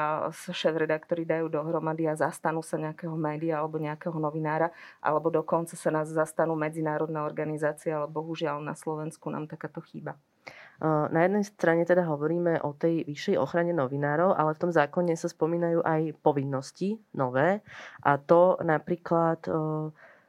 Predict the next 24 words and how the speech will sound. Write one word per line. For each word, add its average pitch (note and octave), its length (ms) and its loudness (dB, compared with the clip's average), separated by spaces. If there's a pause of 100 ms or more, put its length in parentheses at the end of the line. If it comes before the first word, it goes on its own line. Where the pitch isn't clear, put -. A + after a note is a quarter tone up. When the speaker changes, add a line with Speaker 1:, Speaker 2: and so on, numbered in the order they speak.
(560)
Speaker 2:
teda C#3 240 2
nielen D3+ 240 4
pokiaľ D#3+ 280 -2
ide D#3 120 0
o D3+ 80 0
nejaké D3+ 240 -2
etické F3 400 -4
zásady, F3 880 2
novinársky E3 560 0
kódex, F3 640 0
ale D#3 240 2
aj D#3+ 160 2
povinnosť G3+ 400 4
za-, C#3 160 -2
médií D3 400 2
zapisovať F3 560 2
svojich F3+ 200 2
vlastníkov E3 520 2
do D3+ 80 4
registra D#3 400 0
partnerov D#3 560 0 (480)
verejného D3+ 480 4
sektora, E3 720 0 (320)
čo G#3+ 160 4